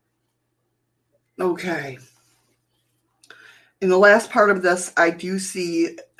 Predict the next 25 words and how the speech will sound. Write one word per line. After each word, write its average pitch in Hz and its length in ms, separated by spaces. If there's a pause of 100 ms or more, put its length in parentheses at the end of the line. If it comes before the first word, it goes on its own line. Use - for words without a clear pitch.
a 170 80
lot 190 260
of 202 120
passion, 165 640 (520)
a 156 120
lot 185 400
of 214 100
pa-, - 240 (240)
I 226 100
don't 160 180
wanna 165 240
know 175 320
about 165 300
these 156 340
readings 160 480
and 160 100
all 165 140
this 165 220
passion. 175 540
I 202 140
don't 247 140
wanna 160 240
know 156 300
about 156 320
them. 170 420